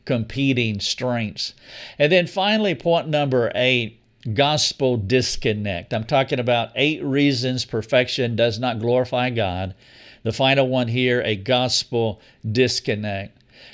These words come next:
To think humanly derived perfect processes lead to perfect outcomes, it flies in the face of the gospel.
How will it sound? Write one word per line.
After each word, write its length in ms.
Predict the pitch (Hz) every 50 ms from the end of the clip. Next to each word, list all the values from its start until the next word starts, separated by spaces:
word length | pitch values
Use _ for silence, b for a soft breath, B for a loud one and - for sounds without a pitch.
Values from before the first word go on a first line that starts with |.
| B -
To 140 | - 160
think 340 | 143 - - 233 240 233 -
humanly 760 | - - - - 170 170 175 185 180 170 170 170 175 165 165
derived 1000 | 139 107 123 117 110 113 123 135 143 151 151 147 147 143 147 143 127 - - -
perfect 640 | - 147 147 151 147 - 147 147 139 117 - -
processes 1000 | - - 131 127 139 139 - - 143 131 131 131 120 - 135 127 123 113 98 98
lead 400 | 117 127 135 139 139 139 131 -
to 100 | - 123
perfect 720 | 92 - - 139 135 131 - - 131 131 127 123 - - -
outcomes, 1000 | - 127 131 127 - - - - 131 127 127 127 123 123 120 123 117 - - b b b b b b b b b b -
it 120 | - 143
flies 520 | 139 - - 160 151 156 160 160 160 110 139
in 360 | 143 139 131 127 120 113 - _
the 140 | - 120 120
face 360 | 117 - 143 143 143 135 -
of 80 | 143 120
the 120 | 117 117
gospel. 800 | 104 117 117 117 117 113 - - - - - 95 95 90 90 104